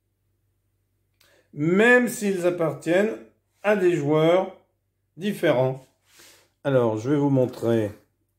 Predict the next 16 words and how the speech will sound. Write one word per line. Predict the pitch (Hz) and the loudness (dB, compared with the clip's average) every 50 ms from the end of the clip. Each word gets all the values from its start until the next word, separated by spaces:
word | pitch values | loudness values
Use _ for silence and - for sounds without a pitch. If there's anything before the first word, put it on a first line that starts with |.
| _ - | _ -4
une | 165 165 151 | -4 -4 -4
situation | - - 127 117 - - 107 110 107 104 - - - 107 107 101 98 98 - _ _ - | -6 -8 -10 -12 -10 -8 -6 -4 -4 -6 -8 -10 -8 -8 -6 -6 -8 -10 -12 _ _ -6
où | 147 147 | -4 -2
on | 143 139 131 | 0 0 0
aurait | 123 120 113 113 113 107 101 | 0 0 0 0 -2 -2 -4
ici | 98 95 - - - 104 95 92 - - _ _ - | -6 -8 -10 -10 -8 -8 -8 -8 -10 -14 _ _ -8
une | 147 147 139 127 - | -6 -4 -4 -6 -6
pierre | - - 107 104 95 92 92 92 - _ _ | -8 -8 -8 -6 -6 -8 -10 -14 -18 _ _
verte, | - 92 92 104 110 123 139 - - _ - - _ _ _ _ _ _ _ _ _ _ _ _ _ _ _ _ _ _ _ _ _ _ _ _ - | -20 -16 -12 -8 -8 -8 -8 -10 -14 _ -20 -20 _ _ _ _ _ _ _ _ _ _ _ _ _ _ _ _ _ _ _ _ _ _ _ _ -6
une | 156 156 147 - | -4 -4 -4 -4
pierre | - - 92 90 87 | -6 -10 -12 -12 -12
bleue, | 87 98 104 104 113 120 127 135 143 151 165 170 - _ _ _ _ _ _ _ _ _ _ _ _ _ _ _ | -10 -6 -2 0 2 2 2 2 2 0 -2 -4 -8 _ _ _ _ _ _ _ _ _ _ _ _ _ _ _
enfin | _ - 101 107 | _ -10 -8 -8
un | 123 | -8
pion | 120 - - 104 101 | -8 -10 -10 -10 -8
bleu, | 95 101 104 110 120 127 135 156 - - | -6 -2 -2 0 0 0 -2 -4 -6 -10